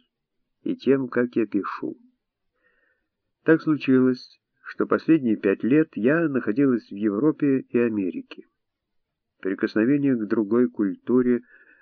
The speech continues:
обогатило мой жизненный опыт. Мне всегда хотелось жить полной жизнью, писать книги, быть любимой, иметь много детей. Оттого так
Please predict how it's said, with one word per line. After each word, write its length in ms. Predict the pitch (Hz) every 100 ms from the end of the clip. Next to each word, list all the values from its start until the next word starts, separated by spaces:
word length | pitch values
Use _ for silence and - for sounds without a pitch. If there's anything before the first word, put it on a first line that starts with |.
| _ -
обогатило 680 | 95 101 95 90 151 147
мой 220 | 131 127
жизненный 720 | 107 117 131 117 120 117 117 123
опыт. 400 | 104 92 - - _ _ _ _ _ _ _ _ _ _
Мне 360 | 95 101 98 95
всегда 360 | - 95 101
хотелось 500 | 101 101 101 98 95
жить 440 | 95 98 117 - -
полной 400 | 104 110 107 110
жизнью, 640 | 107 135 120 87 87 67 _ _ _ _
писать 400 | - - 135 127
книги, 580 | - 98 110 131 113 107
быть 320 | 92 110 123
любимой, 720 | - 92 80 95 117 107 101 - -
иметь 400 | 90 98 117 -
много 380 | 98 95 117 98
детей. 600 | 87 80 - 92 107 - _ _ - - _ -
Оттого 440 | 107 - 139 175
так 320 | 165 170 165